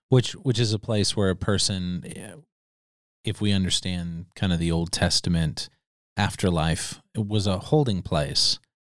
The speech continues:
for those who believed in Christ or, or, excuse me, believed in God or didn't believe in God, and there was a separation, there was a gap, there was a distinction,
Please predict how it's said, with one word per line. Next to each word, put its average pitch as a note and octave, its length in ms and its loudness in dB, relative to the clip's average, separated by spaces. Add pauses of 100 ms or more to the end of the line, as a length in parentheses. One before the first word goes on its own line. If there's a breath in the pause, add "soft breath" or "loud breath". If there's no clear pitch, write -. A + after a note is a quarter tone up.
for A2 140 0
those F#2+ 440 2
who F2+ 480 0 (840)
believed G#2+ 320 0
in G2 80 -6
Christ F2+ 400 0
or, F2+ 220 -2
or, G2+ 100 2
excuse - 360 0
me, G2+ 80 2
believed A2 340 0
in G#2 60 0
God G2+ 180 0
or F#2 40 -2
didn't G2 200 -2
believe F2+ 220 2
in F2 80 2
God, D#2+ 460 2
and G2+ 120 2
there G2 80 4
was F#2+ 140 0
a F2+ 60 0
separation, F#2 640 0
there E2 80 0
was E2+ 140 2
a F#2 40 4
gap, E2 360 0
there F#2+ 100 2
was F2 140 2
a F#2 60 2
distinction, F2+ 680 0